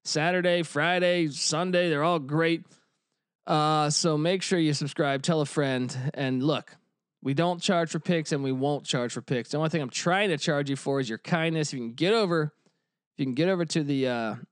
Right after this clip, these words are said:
to the iTunes store, give us a five-star review, say some nice things about us. We'd certainly appreciate it. It's very important. I don't care if you've left a review before. Please do it again. I don't care. It helps. They're not gonna know this.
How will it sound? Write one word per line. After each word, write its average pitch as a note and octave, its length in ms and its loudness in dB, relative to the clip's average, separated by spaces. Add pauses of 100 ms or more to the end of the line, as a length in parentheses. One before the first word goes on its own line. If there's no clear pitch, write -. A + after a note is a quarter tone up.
(200)
to D#3+ 100 0
the C3+ 140 0
iTunes C#3 420 0
store, A#2+ 260 -2
give C#3 220 2
us D3+ 100 4
a D3 60 0
five-star C3+ 560 2
review, B2+ 240 0
say D3+ 280 2
some E3 200 2
nice C#3 220 0
things C#3 200 -2
about B2+ 220 0
us. A#2+ 160 -2
We'd A2 140 -6
certainly D3 440 0
appreciate C#3+ 520 0
it. B2 80 0
It's G#2+ 120 -8
very D3+ 500 2 (400)
important. D3 680 -2 (380)
I C3 60 -2
don't D3+ 180 2
care E3+ 200 2
if D#3 80 -4
you've D3+ 100 -4
left D3+ 220 0
a D#3+ 40 0
review C#3 300 2
before. B2+ 480 -2 (880)
Please B2 380 0
do C#3 220 2
it C3+ 60 0
again. A#2 360 -2 (800)
I B2 100 -4
don't C3+ 180 0
care. B2 380 -4 (400)
It A#2+ 100 -4
helps. C3 540 -4 (100)
They're C#3 220 -2
not D3 180 0
gonna C#3 200 0
know A#2 200 0
this. A2 260 -4